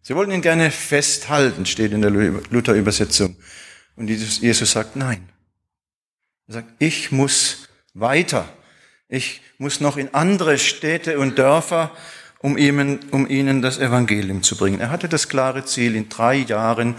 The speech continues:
muss jeder in Israel die Botschaft gehört haben.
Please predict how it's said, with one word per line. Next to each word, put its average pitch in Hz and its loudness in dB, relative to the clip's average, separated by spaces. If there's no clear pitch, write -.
muss 113 -6
jeder 120 2
in 104 -8
Israel 107 0
die 104 -6
Botschaft 95 0
gehört 92 -4
haben. 85 -20